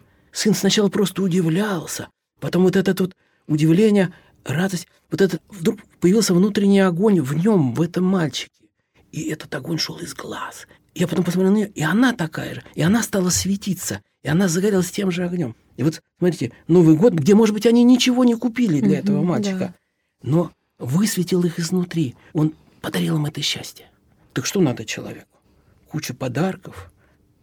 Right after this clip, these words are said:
Speaker 1: Наверное, нет. А вот ощущение праздника ему необходимо, особенно вот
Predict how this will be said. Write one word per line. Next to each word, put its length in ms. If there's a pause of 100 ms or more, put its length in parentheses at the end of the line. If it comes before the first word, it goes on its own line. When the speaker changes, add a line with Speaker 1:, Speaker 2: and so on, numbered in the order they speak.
(340)
Speaker 1:
Наверное, 480
нет. 320 (480)
А 100
вот 200
ощущение 680
праздника 760 (380)
ему 160
необходимо, 540
особенно 360 (380)
вот 120